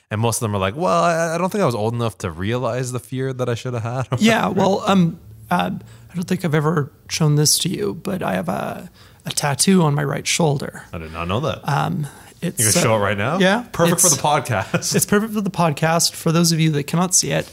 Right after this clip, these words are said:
Speaker 2: it is actually a tattoo of the logo of Amnesty
Speaker 1: I was gonna
Speaker 2: International.
Speaker 1: say, that looks like the Amnesty.
Speaker 2: It is the
Speaker 1: Yeah.
Speaker 2: Amnesty logo. Um, uh,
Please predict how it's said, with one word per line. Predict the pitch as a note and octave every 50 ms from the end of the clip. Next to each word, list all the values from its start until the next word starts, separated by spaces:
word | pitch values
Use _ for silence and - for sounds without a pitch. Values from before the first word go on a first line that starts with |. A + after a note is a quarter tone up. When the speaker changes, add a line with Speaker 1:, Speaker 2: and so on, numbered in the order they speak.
| - -
Speaker 2:
it | D#3+ E3 E3+ - -
is | E3+ E3+ E3 D#3 C#3+ - - - - - - - - - - D#3
actually | D#3+ F#3 - - A3 G3
a | F3+
tattoo | - - E3 D#3 D3 - - - D#3+ D#3+ E3 D#3 D3+ D3 D3+ D#3 - -
of | - D#3 D3+ D3 C#3+ C#3
the | - D3+
logo | D#3 D#3 D3 C#3 D3+
of | D3 D3+
Amnesty | D#3 D3 D3 C#3 - - -
Speaker 1:
I | D3
was | B2 -
gonna | - - -
Speaker 2:
International. | E3+ C#3+ D#3 D3+
Speaker 1:
say, | - G#3+ F3 A2+
that | - F2
looks | F#2+ G2 -
like | G#2
the | G2 G2+
Amnesty. | A2+ A#2 A2 - - F#2
Speaker 2:
It | E2 - -
is | D3+ E3+ E3+
the | - -
Speaker 1:
Yeah. | G3 F3
Speaker 2:
Amnesty | E3 D3 - - -
logo. | E3 - - - - - - E3+ - - - - - -
Um, | - D#3 D#3 D#3 E3 E3+ - - - - -
uh, | E3 E3